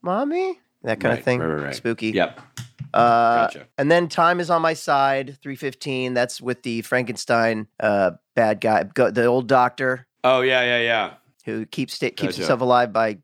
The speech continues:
Speaker 1: cutting out body parts and installing them in himself.
Speaker 2: They were gonna, they were gonna scoop out Sam's, uh, eyeball with a double-sided melon baller.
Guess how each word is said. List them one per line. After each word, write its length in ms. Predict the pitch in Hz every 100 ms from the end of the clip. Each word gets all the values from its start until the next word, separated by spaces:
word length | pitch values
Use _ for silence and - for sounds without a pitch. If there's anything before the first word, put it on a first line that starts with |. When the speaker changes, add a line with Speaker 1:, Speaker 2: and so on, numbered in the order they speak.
| -
Speaker 1:
cutting 240 | 135 117
out 260 | 113 113 -
body 240 | 110 107
parts 360 | 107 113 110 -
and 100 | 104
installing 480 | 101 - 104 101 101
them 140 | 101
in 80 | 101
himself. 420 | 98 - 101 95
Speaker 2:
They 140 | 104
were 80 | 110
gonna, 220 | 107 101
they 100 | 92 101
were 60 |
gonna 160 | 98 92
scoop 320 | - 117 107
out 200 | 98 92
Sam's, 500 | - 98 92 92 85
uh, 260 | 92 87 85
eyeball 380 | 92 95 95 92
with 140 | 85
a 80 | 87
double-sided 1120 | 78 92 87 92 95 82 82 - 87 87 82
melon 320 | 85 90 98
baller. 340 | 95 95 98